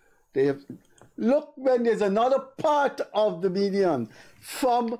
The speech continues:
Sir Brianville to Conversation Tree. Look, that has not been concreted. That is still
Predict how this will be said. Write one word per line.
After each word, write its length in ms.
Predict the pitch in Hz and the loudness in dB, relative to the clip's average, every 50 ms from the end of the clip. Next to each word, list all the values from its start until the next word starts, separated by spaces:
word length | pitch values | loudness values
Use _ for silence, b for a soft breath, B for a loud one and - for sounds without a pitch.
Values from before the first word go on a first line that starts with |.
| - _ - | -12 _ -16
Sir 240 | - - - 226 | -4 -2 0 0
Brianville 920 | 180 165 214 220 226 247 254 254 254 233 208 190 240 220 190 151 135 123 123 - _ b b b b b b b b b _ - | 0 2 0 2 2 2 2 2 0 0 0 2 2 2 2 2 0 -4 -8 -12 _ b b b b b b b b b _ -4
to 80 | 214 208 | -4 -2
Conversation 920 | - - 214 190 180 175 190 180 185 - 226 220 214 202 - 247 220 214 | 0 0 0 0 2 0 0 -2 0 2 2 2 2 2 2 0 0 0
Tree. 440 | 208 - 240 208 165 143 139 - - - - | 0 0 2 2 2 2 0 -2 -8 -10 -4
Look, 420 | - 226 269 247 - - - - _ _ _ b b b b b b b _ _ _ _ - | 0 2 2 2 0 -2 -8 -20 _ _ _ b b b b b b b _ _ _ _ -6
that 360 | 151 151 208 214 226 226 - | -2 0 0 0 0 -2 -2
has 300 | - 233 220 214 214 - | -2 0 0 0 -2 -2
not 420 | 214 214 202 220 220 214 175 180 175 | -2 -2 0 2 0 0 -2 -2 -2
been 200 | 220 208 202 196 | -2 -2 -2 -2
concreted. 840 | - - 214 190 190 185 190 233 226 220 220 220 208 160 131 - b b b b b b b b b b b b b | -4 -2 0 0 0 0 0 -2 -2 0 2 2 2 2 0 -2 b b b b b b b b b b b b b
That 380 | 147 147 190 196 202 208 202 - | -4 -2 0 0 0 -2 -2 -2
is 200 | 175 170 165 - - | -2 -2 -2 -4 -8
still 480 | - - 240 214 214 208 202 214 214 | -4 0 2 2 4 4 2 2 0